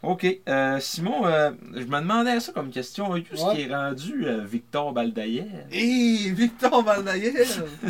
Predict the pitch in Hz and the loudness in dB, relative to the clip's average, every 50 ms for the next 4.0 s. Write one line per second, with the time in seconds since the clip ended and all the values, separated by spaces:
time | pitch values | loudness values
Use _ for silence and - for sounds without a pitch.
0 | 165 - - - - 175 - - 190 180 233 - - 185 185 - - - - 640 | -4 -4 -6 -6 -6 -6 -6 -10 -8 -8 -8 -4 -2 -4 -4 -2 -4 -4 -4 -4
1 | - - - - - - 440 427 - - - 392 320 - - - 247 208 - 269 | -4 -6 -6 -6 -2 -2 -4 -4 -2 -4 0 0 0 0 2 2 0 2 2 0
2 | 320 370 349 190 - - 254 247 233 233 262 269 277 254 254 233 226 214 196 180 | 0 0 0 -2 0 0 4 6 8 8 8 6 6 4 4 4 4 2 2 6
3 | - 240 220 226 214 233 202 208 202 202 180 202 233 302 294 269 240 202 180 175 | 8 8 8 10 8 8 8 8 8 8 10 10 8 8 6 0 -2 -4 -6 -10